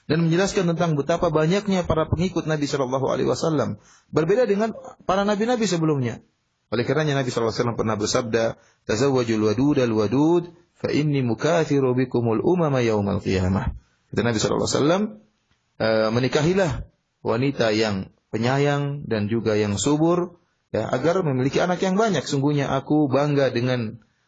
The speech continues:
eh, dengan jumlahku yang banyak di hadapan umat-umat terdahulu atau para nabi-nabi terdahulu." Oleh karenanya Nabi sallallahu alaihi wasallam memiliki pengikut yang terbanyak. Karenanya, eh, pe-, eh,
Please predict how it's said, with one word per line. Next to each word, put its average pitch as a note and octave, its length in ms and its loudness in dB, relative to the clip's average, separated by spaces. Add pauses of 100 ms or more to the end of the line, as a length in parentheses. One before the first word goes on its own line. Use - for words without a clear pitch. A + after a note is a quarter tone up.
(240)
eh, A2 760 2
dengan A2 280 0
jumlahku A#2 400 0
yang A2 160 0
banyak A#2+ 240 0
di A2 120 -2
hadapan B2 520 -2 (320)
umat-umat A#2+ 480 0
terdahulu G#2 600 0
atau G#2+ 160 -2
para G#2 240 -2
nabi-nabi G2 400 -2
terdahulu." G2 600 -2 (560)
Oleh A#2 160 0
karenanya C#3 320 0
Nabi B2 160 0
sallallahu A2 320 0
alaihi A2 200 0
wasallam C#3 440 0
memiliki B2+ 560 -2 (400)
pengikut C3 400 0
yang G#2 160 -2
terbanyak. G2 480 -2 (480)
Karenanya, D#3 640 0 (400)
eh, A2+ 320 0
pe-, G#2+ 240 -6
eh, A2 420 0